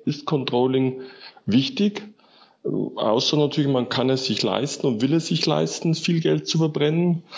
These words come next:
Aber dieses Totschlagargument, "Ich habe keine Zeit für Controlling", das lasse ich persönlich überhaupt nicht gelten. Denn wer keine Zeit hat, Controlling zu hat, der muss es sich auch leisten können. Also das ist, Controlling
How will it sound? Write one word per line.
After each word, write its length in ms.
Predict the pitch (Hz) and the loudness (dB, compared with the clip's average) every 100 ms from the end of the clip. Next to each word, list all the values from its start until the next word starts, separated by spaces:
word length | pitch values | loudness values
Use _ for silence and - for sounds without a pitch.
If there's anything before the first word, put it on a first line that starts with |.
| - - | -14 -6
Aber 220 | 120 123 | 0 2
dieses 300 | 127 127 127 | 2 2 0
Totschlagargument, 840 | - 135 - 143 135 131 131 131 123 | 0 -2 0 0 0 0 0 0 -2
"Ich 140 | - | 0
habe 240 | 120 131 | 0 0
keine 260 | 131 113 107 | 0 0 -2
Zeit 320 | - 143 90 | -2 -2 -2
für 160 | - 156 | -2 -2
Controlling", 720 | 120 104 110 107 101 98 95 - - - | -2 0 2 2 2 0 -2 -10 -20 -4
das 280 | 117 113 - | -4 -4 -4
lasse 300 | - 123 - | 0 0 0
ich 140 | 131 - | -2 0
persönlich 380 | 147 143 135 131 | -2 0 0 2
überhaupt 400 | 123 113 120 151 | 2 0 0 0
nicht 200 | 127 - | 0 0
gelten. 420 | 101 101 104 98 | 0 0 -2 0
Denn 380 | 107 110 85 - _ _ _ _ _ _ _ _ _ _ - - - | 2 2 -2 -6 _ _ _ _ _ _ _ _ _ _ -20 -16 -8
wer 380 | 107 - 139 139 | -8 0 2 4
keine 240 | 143 131 | 4 2
Zeit 220 | - 139 | 2 2
hat, 100 | 143 | 2
Controlling 460 | 156 127 135 170 165 | 0 2 2 2 0
zu 180 | 175 160 | 2 2
hat, 280 | 160 - - - _ 147 | 0 -4 -18 -20 _ 4
der 60 | |
muss 180 | 143 170 | 4 6
es 100 | 170 | 4
sich 180 | 170 147 | 2 2
auch 140 | 139 | 4
leisten 400 | 143 170 - 147 | 4 2 2 -2
können. 260 | 123 127 120 | 0 2 2
Also 140 | 117 | 2
das 140 | 117 139 | 2 2
ist, 360 | 143 - - | 0 -4 -4
Controlling 680 | - 139 123 156 165 170 160 | -2 0 2 2 4 2 2